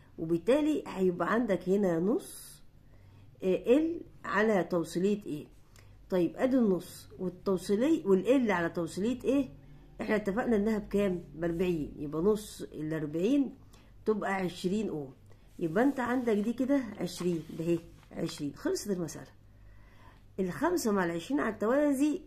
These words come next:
تخلصهم أربعة، خمسة في عشرين على خمسة زائد عشرين أربعة،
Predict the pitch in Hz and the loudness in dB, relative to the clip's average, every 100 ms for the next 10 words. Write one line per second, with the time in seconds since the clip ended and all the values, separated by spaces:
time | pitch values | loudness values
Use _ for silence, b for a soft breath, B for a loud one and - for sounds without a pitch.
0 | - 196 202 240 240 208 185 180 170 151 | -10 -6 0 0 0 0 0 0 -4 -4
1 | 135 135 - b b - 220 185 - 139 | -6 -8 -18 b b -4 0 0 -2 -10
2 | 165 143 208 277 196 151 - 208 - 160 | -14 -12 0 0 0 -6 -4 -4 -2 -4
3 | 165 160 170 - 262 302 175 151 143 | -4 -6 -8 -4 -4 -2 -4 -6 -12